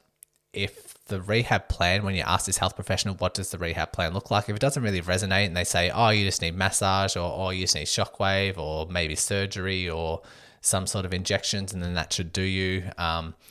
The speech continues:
if they say you only should do stretches and nothing to do with strengthening, then maybe that's a, a, a few, like, alarm bells to say, "Maybe I need to find someone else."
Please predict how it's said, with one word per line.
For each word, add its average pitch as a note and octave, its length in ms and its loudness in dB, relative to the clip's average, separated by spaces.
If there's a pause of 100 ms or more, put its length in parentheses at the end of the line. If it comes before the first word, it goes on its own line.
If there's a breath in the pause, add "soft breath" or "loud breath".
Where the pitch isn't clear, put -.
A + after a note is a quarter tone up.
(140)
if F#2+ 100 -10
they F2+ 100 2
say F2 200 2
you F2 260 -2
only F#2+ 220 -2
should - 160 -2
do F2+ 100 -2
stretches G2 640 -2
and F2 180 -6
nothing F2 440 -4 (280 loud breath)
to F#2+ 120 -6
do F2+ 260 -4
with F2+ 160 -2
strengthening, F2+ 720 -2
then F2 260 -4 (720 loud breath)
maybe F#2+ 560 4
that's F2 300 0
a, F2+ 160 -2
a, F2+ 140 -2 (120)
a F#2 40 -2
few, E2+ 320 -2
like, D#2 360 0 (180)
alarm F2+ 320 0
bells D#2+ 260 2
to G2 100 -8
say, F2 220 0
"Maybe G2+ 260 0
I F#2+ 40 0
need F2 160 -4
to - 80 -8
find E2 240 -6
someone D#2+ 240 -6
else." - 260 -4